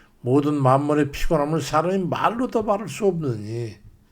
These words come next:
눈은 보아도 족함이 없고 귀는 들어도 가득 차지 아니한다"고 쉴 수 없는 그 상황적인 걸 말씀하고 있어요. 세상의 헛된 욕망과 경쟁 속에서 허덕이기도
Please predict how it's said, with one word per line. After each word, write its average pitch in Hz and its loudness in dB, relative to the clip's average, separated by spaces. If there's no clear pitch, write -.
눈은 151 4
보아도 160 8
족함이 151 0
없고 156 -2
귀는 185 0
들어도 180 2
가득 - -8
차지 175 -4
아니한다"고 175 4
쉴 - 0
수 240 0
없는 220 6
그 208 2
상황적인 135 0
걸 127 0
말씀하고 101 -8
있어요. - -4
세상의 160 4
헛된 156 4
욕망과 151 4
경쟁 151 2
속에서 143 2
허덕이기도 175 0